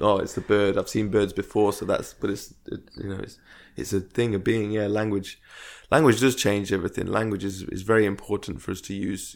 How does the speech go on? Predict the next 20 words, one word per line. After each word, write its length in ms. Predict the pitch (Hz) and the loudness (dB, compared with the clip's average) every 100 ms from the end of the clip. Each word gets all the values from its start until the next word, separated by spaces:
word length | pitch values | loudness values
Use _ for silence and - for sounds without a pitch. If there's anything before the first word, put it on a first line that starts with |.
| _ | _
correctly, 480 | - 113 - 98 - | 2 2 2 -2 -4
as, 240 | 95 - | -4 -10
you 100 | 101 | -8
know, 80 | 98 | -8
Jo-, 260 | 95 - - | -4 -6 -6
someone 260 | - 117 104 | -10 -8 -4
like 80 | 90 | -2
Jordan 220 | 101 95 | -2 -2
Peterson, 420 | 110 110 - - 98 | -2 -4 -6 -10 -10
he's, 180 | 98 - | -12 -6
he's 200 | 107 98 | -6 -4
very 220 | 80 87 | -4 -4
up 200 | 85 - | -6 -6
on 60 | 92 | -8
that, 140 | 92 | -6
and 100 | 95 | -6
I 60 | 101 | -6
really 240 | 98 98 | -2 -2
respect 400 | 90 92 - - | -2 -6 -8 -8
that. 180 | 131 - | -8 -12